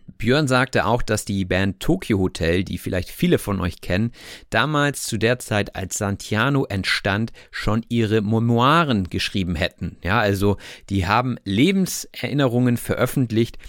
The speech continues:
und dabei waren sie erst Anfang zwanzig, weil sie eben so früh bekannt geworden sind. Normalerweise schreibt man Memoiren immer erst, wenn man kurz vorm Sterben ist.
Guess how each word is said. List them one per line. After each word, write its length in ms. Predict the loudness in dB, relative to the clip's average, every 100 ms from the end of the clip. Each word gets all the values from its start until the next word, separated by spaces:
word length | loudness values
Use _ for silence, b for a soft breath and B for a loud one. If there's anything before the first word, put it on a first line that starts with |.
| B B
und 160 | -4 0
dabei 300 | 2 2 2
waren 240 | 0 0
sie 100 | -2
erst 360 | -2 -4 -6 -6
Anfang 420 | -6 -2 -4 -2
zwanzig, 680 | -4 -2 -2 -4 -8 -8 -2
weil 180 | 0
sie 160 | 0 -2
eben 240 | -2 -2 -2
so 240 | -2 -2
früh 320 | 0 2 2
bekannt 420 | 2 -4 -2 -4 -4
geworden 400 | -6 -6 -6 -6
sind. 320 | -8 -12 -18 _ _ 2
Normalerweise 720 | 4 4 4 4 4 4 2
schreibt 320 | 0 -2 0
man 240 | -2 0 2
Memoiren 680 | 2 2 2 2 2 0
immer 280 | -2 -2 -2
erst, 340 | -2 -6 -8 -6
wenn 100 | -4
man 140 | -4
kurz 340 | -4 -4 -4
vorm 160 | -2 -2
Sterben 480 | -2 -2 -2 -4 -10
ist. 320 | -14 -16